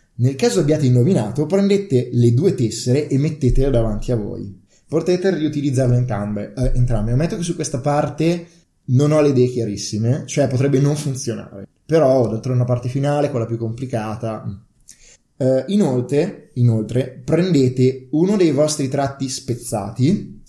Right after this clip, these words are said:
se ne avete, e rimettetelo assieme con lo scotch. Se hai indovinato,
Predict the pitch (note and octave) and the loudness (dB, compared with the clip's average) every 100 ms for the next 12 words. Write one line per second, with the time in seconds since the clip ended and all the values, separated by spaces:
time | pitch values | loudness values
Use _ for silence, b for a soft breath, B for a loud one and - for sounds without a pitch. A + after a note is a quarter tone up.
0 | _ - - A2+ G#2 G2+ G#2 A2 B2 - | _ -12 -4 -2 -2 -4 -10 -8 -8 -2
1 | B2+ C#3+ - F3+ D3+ E3 - A#2+ B2 B2 | 0 0 0 -2 -2 -2 0 0 0 -2
2 | - - - - G#2 A#2 - - - C#3+ | -6 -16 -14 -10 -10 -12 -20 -12 -4 0
3 | C#3 C#3 C3 B2 A2+ G2 F#2 A2+ D#3+ - | 2 2 4 4 2 -2 -2 -2 -2 -4
4 | - | -14